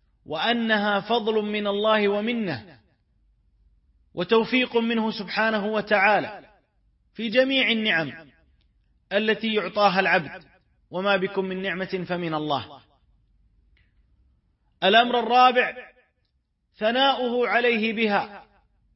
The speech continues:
الثناء على الله جل وعلا على ما أنعم على العبد من النعم. أما القاعدة الخامسة فهي أن لا يستعملها فيما يكره الله جل وعلا.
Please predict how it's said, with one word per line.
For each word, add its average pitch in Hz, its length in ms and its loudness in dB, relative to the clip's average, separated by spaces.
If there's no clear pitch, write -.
الثناء 214 440 -2
على 208 220 2
الله 208 340 4
جل 208 280 -2
وعلا 196 600 -2
على 190 300 4
ما 208 240 0
أنعم 208 300 0
على 202 220 0
العبد 202 300 -2
من 208 200 -4
النعم. 208 600 -2
أما 233 240 0
القاعدة 220 640 2
الخامسة 214 920 -2
فهي 214 360 0
أن 226 200 0
لا 220 380 4
يستعملها 214 1000 0
فيما 220 480 -2
يكره 214 440 -2
الله 220 420 0
جل 185 240 2
وعلا. 147 600 -2